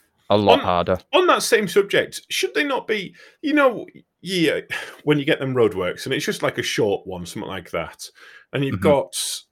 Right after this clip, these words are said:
Speaker 2: the, wh-, whoever it, whatever company it is that literally just looks after the, just, just looks after the, uh, the traffic lights, and you can see them asleep in the, in the van,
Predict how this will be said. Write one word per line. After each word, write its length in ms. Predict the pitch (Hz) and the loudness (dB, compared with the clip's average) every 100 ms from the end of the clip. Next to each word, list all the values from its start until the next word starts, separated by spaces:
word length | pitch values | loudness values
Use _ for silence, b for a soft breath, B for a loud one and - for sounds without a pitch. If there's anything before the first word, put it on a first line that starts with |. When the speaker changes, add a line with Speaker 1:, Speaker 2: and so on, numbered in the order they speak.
| _ | _
Speaker 2:
the, 480 | - 123 113 104 98 - - | -4 -4 -4 -8 -12 -16 -12
wh-, 160 | - - | -10 -2
whoever 440 | 151 139 123 110 | 2 2 0 -2
it, 160 | 104 117 | -2 -2
whatever 260 | 113 92 104 | -4 -4 -6
company 400 | - 101 95 87 | -8 -10 -8 -12
it 60 | |
is 120 | 92 | -10
that 160 | 98 - | -10 -8
literally 400 | 110 110 - 101 | -8 -8 -10 -12
just 180 | 90 87 | -14 -8
looks 300 | 104 - - | -8 -8 -8
after 240 | 92 - | -8 -10
the, 360 | 92 90 90 85 b b b b | -10 -8 -6 -8 b b b b
just, 340 | - - - 104 | -12 -12 -12 -10
just 220 | 117 - | -8 -6
looks 200 | 113 - | -8 -8
after 240 | 92 - 98 | -10 -10 -10
the, 420 | 92 87 82 87 | -8 -8 -8 -8
uh, 160 | 87 82 | -8 -8
the 60 | |
traffic 300 | - 104 - | -8 -10 -10
lights, 480 | - 80 76 - - _ _ _ _ _ _ _ - | -14 -14 -14 -14 -14 _ _ _ _ _ _ _ -4
and 220 | 165 160 _ _ - | -4 -4 _ _ -18
you 140 | 185 | -14
can 160 | 170 175 | -6 -4
see 280 | - 320 | -2 -2
them 340 | 185 95 85 85 - | -4 -6 -6 -10 -10
asleep 760 | 113 - - 156 143 78 - _ _ _ _ _ _ _ | -6 -4 -4 -2 -2 -4 -14 _ _ _ _ _ _ _
in 220 | 147 139 | -4 -4
the, 400 | 135 135 123 113 - | -4 -4 -4 -8 -6
in 180 | 135 123 | -4 -2
the 80 | |
van, 420 | 110 110 85 76 | -2 0 -2 -6